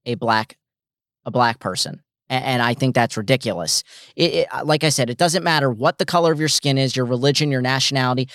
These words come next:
The Jets freaking hired a Muslim, the first Muslim head coach ever in Robert Saleh. Do you think they care that he's Muslim? 'Cause I certainly don't care what, what his religion is or what he does,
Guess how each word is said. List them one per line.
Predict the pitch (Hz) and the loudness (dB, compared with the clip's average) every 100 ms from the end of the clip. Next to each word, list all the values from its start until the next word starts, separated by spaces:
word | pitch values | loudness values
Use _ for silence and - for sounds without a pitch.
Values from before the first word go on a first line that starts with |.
| - | -4
The | 151 | 0
Jets | 143 196 220 - | 2 0 0 -2
freaking | 180 160 147 | -2 -2 -4
hired | 131 147 147 139 | 0 2 4 4
a | 131 | 2
Muslim, | 123 151 160 110 101 196 - _ _ | 2 2 2 -2 -6 -10 -12 _ _
the | 156 | -4
first | 143 175 208 - | -2 0 0 2
Muslim | 151 175 170 165 | 2 2 2 2
head | 151 147 | 2 0
coach | - 139 131 - _ | 2 2 2 -6 _
ever | 156 120 92 - - | 0 0 -6 -10 -10
in | 156 143 | -4 0
Robert | 135 143 143 135 | 2 2 2 0
Saleh. | - 127 95 92 _ _ _ _ | 2 2 2 -4 _ _ _ _
Do | 170 | -2
you | 185 | 0
think | - 240 | 0 0
they | 247 180 | 0 0
care | - 160 170 | 0 2 2
that | 156 | 2
he's | 147 117 | 0 0
Muslim? | 127 131 151 165 156 - _ _ | 2 2 2 0 -2 -6 _ _
'Cause | - 151 - | -4 -4 0
I | 180 233 | 2 2
certainly | - 180 160 151 143 | 2 2 2 2 2
don't | 135 127 | 2 0
care | 147 143 | 2 2
what, | 135 - | 2 0
what | 139 139 | 0 0
his | 131 | 2
religion | 135 127 135 139 143 | 0 0 0 2 0
is | 143 143 - _ _ | 0 -2 -6 _ _
or | - 151 143 | -2 2 2
what | 123 143 | 2 0
he | 147 | 0
does, | 127 139 139 | 0 2 2